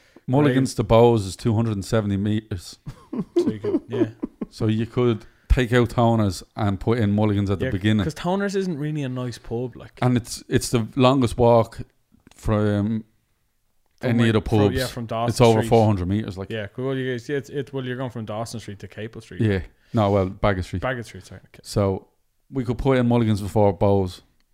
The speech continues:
Speaker 2: Yeah. Okay, 'cause you've got, you have Keogh's.
Speaker 1: Yeah.
Speaker 2: You have Grogan's in there.
Speaker 1: Yeah.
Speaker 2: You ha-, you don't have the Long Hall, do you?
Speaker 1: I have, yeah.
Speaker 2: Oh, the Long Hall's in there.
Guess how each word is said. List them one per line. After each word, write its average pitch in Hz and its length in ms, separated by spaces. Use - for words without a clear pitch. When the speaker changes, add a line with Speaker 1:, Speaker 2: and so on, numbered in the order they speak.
Speaker 2:
Yeah. 117 220
Okay, 123 320
'cause 143 240
you've 151 260
got, 156 360
you 139 140
have 147 220
Keogh's. 123 760
Speaker 1:
Yeah. 104 240
Speaker 2:
You 110 80
have 113 160
Grogan's 113 480
in 104 160
there. 104 300
Speaker 1:
Yeah. 107 240
Speaker 2:
You 107 120
ha-, 110 140
you 113 140
don't 127 160
have 123 140
the 117 60
Long 107 260
Hall, 101 200
do 92 120
you? 117 120
Speaker 1:
I 101 60
have, 95 240
yeah. 107 180
Speaker 2:
Oh, 104 40
the 104 80
Long 104 180
Hall's 104 220
in 101 120
there. 104 200